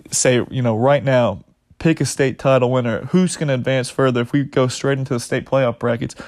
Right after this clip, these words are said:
not one hundred percent of the time will I have, you know, a team that's ranked fourth.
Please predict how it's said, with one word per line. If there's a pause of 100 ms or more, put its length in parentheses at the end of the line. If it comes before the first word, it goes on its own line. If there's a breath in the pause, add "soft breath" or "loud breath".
(500 loud breath)
not
one
hundred
percent
of
the
time (160)
will
I
have,
you
know,
a
team
that's
ranked
fourth.